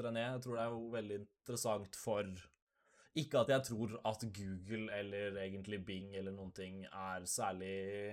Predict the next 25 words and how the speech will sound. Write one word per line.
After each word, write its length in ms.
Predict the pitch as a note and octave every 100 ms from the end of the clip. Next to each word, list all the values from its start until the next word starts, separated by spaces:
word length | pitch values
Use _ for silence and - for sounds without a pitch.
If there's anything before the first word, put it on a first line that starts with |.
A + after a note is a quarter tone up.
| G#2 G#2 G2+ F#2+ - -
<laughs> 560 | F3 - - - _
bak 340 | B2 C3+ B2+ -
Yandex 640 | A2+ G2+ G2 A2 - - - -
på, 160 | A#2+ A#2+ A#2+ B2 - C#3
<laughs> 440 | - - - _
på, 100 | C3+ C3+ C3 - -
på 120 | C3
noen 200 | B2 B2
som 140 | C3+ C3
helst 180 | B2
måte, 400 | B2+ A2+ A2+ D3 D3+ C#3
men 400 | C3+ B2+ B2+ B2+
det 120 | C3
kan 100 | C3
jo 100 | D3+ F#3+
fort 240 | E3+ -
hende 260 | D#3+ B2+ C3 C3 C3
noen, 500 | C3+ B2 A#2 A#2+ A#2+
eh, 540 | A#2 A#2 A#2 A#2 A#2 A#2
plukker 320 | C3 B2 G#2+
opp 280 | G2+ - - - A#2
litt 180 | A2+ -
spennende 320 | A#2 A2 G#2
ting 180 | A2+ A2+
der. 280 | B2+ C3+